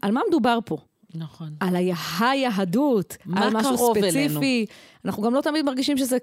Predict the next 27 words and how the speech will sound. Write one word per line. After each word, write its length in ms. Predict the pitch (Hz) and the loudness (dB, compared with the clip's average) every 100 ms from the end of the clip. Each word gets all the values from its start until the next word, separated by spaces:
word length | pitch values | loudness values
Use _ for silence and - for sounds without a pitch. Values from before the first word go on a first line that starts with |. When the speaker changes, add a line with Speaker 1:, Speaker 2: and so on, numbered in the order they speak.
| - | -2
Speaker 1:
כזה 260 | 247 226 | -2 0
פשוט 320 | 254 247 247 220 | 0 -2 -2 -2
וקרוב 360 | 233 226 247 247 | -2 0 0 2
אלינו. 340 | 208 165 165 - - | 0 0 -2 -6 -10
Speaker 2:
נכון, 440 | 160 156 - 156 151 165 | -8 -8 -8 -8 -10 -12
ובאמת 500 | 156 151 170 185 214 | -10 -4 -2 -2 -4
הרב 240 | 175 165 156 | -4 -4 -4
זקס, 440 | 165 190 - - | -6 -6 -8 -8
אה, 200 | 156 147 | -6 -6
באחד 320 | 135 151 - 175 | -6 -6 -6 -8
הפירושים 540 | - 156 143 - 180 | -8 -10 -8 -8 -6
היפים, 440 | 165 139 - 185 180 | -4 -6 -6 -8 -4
קודם 180 | 233 | -4
כל 120 | 240 185 | -2 -2
הפסוקים 420 | - - - 202 | -2 -8 -4 -2
האלו 220 | 190 160 | -2 -2
מהממים, 440 | 143 139 139 156 | -4 -4 -4 -4
נכון? 220 | 135 131 175 | -6 -6 -6
וזה 120 | 156 | -8
פסוקים 340 | - - - 180 | -12 -14 -12 -8
שאנחנו 300 | 160 139 139 | -8 -10 -8
תמיד 260 | 139 160 | -6 -6
חוזרים 400 | - 135 131 156 | -6 -8 -6 -6
אליהם. 260 | 165 135 143 - - - - _ | -6 -8 -10 -16 -20 -20 -20 _
והרב 320 | 151 147 175 | -4 -4 -4
זקס 300 | 170 220 - | -4 -6 -4
מדבר 520 | 170 151 143 202 208 | -6 -6 -4 -4 -2